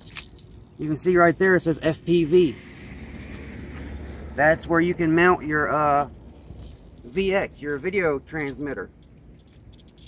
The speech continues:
And then you can have a ground base or you can have some goggles. The Spektrum setup for this is, I believe, a hundred and twenty-five dollars, and you'll have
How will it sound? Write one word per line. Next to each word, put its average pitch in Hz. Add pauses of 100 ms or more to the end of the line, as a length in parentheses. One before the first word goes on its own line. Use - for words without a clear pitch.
(720)
And 120
then 135
you 139
can 147
have 147
a 135
ground 143
base 160
or 135
you 139
can 135
have 143
some 151
goggles. 170 (760)
The 135
Spektrum 180
setup 156
for 151
this 156
is, 151
I 147
believe, 156
a 160
hundred 175
and 190
twenty-five 208
dollars, 214 (140)
and 147
you'll 151
have 160